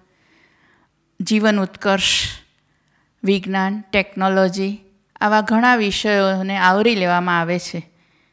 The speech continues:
એમાં જ એક વ્યાખ્યાન શ્રેણીનો ઉમેરો કર્યો છે, ધર્મ તત્વ દર્શન વ્યાખ્યાન શ્રેણી. આજે આપણે એ અંતર્ગત આદરણીય શ્રી નિખિલેશ્વરાનંદ પાસેથી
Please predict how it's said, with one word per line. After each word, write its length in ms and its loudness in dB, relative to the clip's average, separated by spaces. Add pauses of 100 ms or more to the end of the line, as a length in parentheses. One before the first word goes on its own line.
(240)
એમાં 320 2
જ 40 -6 (160)
એક 380 -4 (360)
વ્યાખ્યાન 480 -2
શ્રેણીનો 1500 -4
ઉમેરો 440 -2 (640)
કર્યો 280 2
છે, 240 -6 (100)
ધર્મ 320 2
તત્વ 420 -4
દર્શન 500 -4
વ્યાખ્યાન 440 -6
શ્રેણી. 420 -6 (1040)
આજે 500 0 (100)
આપણે 460 0
એ 20 0
અંતર્ગત 680 -2 (460)
આદરણીય 520 0
શ્રી 580 -4 (840)
નિખિલેશ્વરાનંદ 1120 0
પાસેથી 600 0